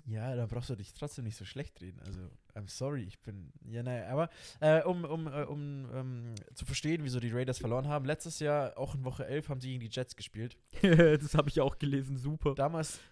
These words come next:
Speaker 1: auch einen richtigen Blowout bekommen, nicht dreiundvierzig sechs, sondern dreiunddreißig drei. Äh, auch ziemlich hart, äh, hat auch damals keiner mit gerechnet. Jetzt fallen die zu sechs fünf, ähm, schwierig.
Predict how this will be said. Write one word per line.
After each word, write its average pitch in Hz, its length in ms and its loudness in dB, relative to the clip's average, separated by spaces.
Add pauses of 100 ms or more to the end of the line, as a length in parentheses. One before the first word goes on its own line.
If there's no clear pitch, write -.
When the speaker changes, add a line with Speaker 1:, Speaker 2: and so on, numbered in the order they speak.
Speaker 1:
auch 165 180 0
einen 147 80 -6
richtigen 151 320 -8
Blowout 131 260 -2
bekommen, 151 380 0
nicht 139 200 -8
dreiundvierzig 135 760 -4
sechs, - 280 -6
sondern 123 180 -4
dreiunddreißig 113 540 -6
drei. 127 380 -10 (220)
Äh, 113 360 -4
auch 135 240 -8
ziemlich 156 500 -6
hart, 135 380 -4 (100)
äh, 135 120 -4
hat 139 120 -6
auch 135 160 -4 (160)
damals 135 420 -4
keiner 131 280 -6
mit 117 180 -10
gerechnet. 135 440 -12
Jetzt 123 180 -14
fallen 135 200 -8
die 131 100 -8
zu 131 120 -12
sechs 120 220 -8
fünf, 160 420 -4
ähm, 127 920 -6 (100)
schwierig. 175 640 0